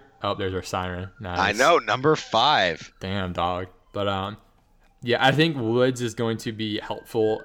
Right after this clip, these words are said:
Speaker 1: against, um, Chicago just 'cause of the pressure they bring. I mean, all of the receivers run all the spots, so, like, uh, it doesn't, like, any of them could end up being okay.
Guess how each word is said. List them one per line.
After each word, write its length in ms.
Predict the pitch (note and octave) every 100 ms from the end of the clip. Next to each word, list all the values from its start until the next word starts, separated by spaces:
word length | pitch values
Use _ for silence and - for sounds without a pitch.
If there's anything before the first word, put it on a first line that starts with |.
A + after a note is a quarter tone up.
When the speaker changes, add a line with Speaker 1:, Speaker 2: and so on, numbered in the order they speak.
| -
Speaker 1:
against, 720 | G#2 G#2 G#2 G#2 - - - -
um, 420 | F#2+ F2+ F2+ F2 -
Chicago 540 | - - G2+ F#2+ G2
just 140 | F#2+ -
'cause 100 | F2+
of 40 |
the 60 | F2+
pressure 280 | - F#2+ G#2
they 100 | G2
bring. 340 | G2+ G2+ G2 - _ _ _ - -
I 60 | A2+
mean, 260 | A2+ G#2+ - _ -
all 280 | C#3 F#3
of 40 | F3+
the 80 | E3
receivers 520 | C#3+ B2+ C3 C3+ A#2
run 440 | G#2+ A2 G#2+ G#2 - _ _
all 180 | A2 A2+
the 80 | G#2+
spots, 460 | - G2+ G#2 -
so, 200 | - A2+
like, 220 | G2+ G#2 G#2
uh, 140 | G#2+
it 40 | A2
doesn't, 300 | G#2 G#2+ -
like, 160 | G2+ - _ _ -
any 220 | B2 C#3+
of 80 | C3+
them 140 | A#2+
could 260 | A2 G#2+ G#2
end 160 | A2 G#2
up 100 | F#2
being 220 | F#2+ F2+
okay. 500 | F2 - F#2 G2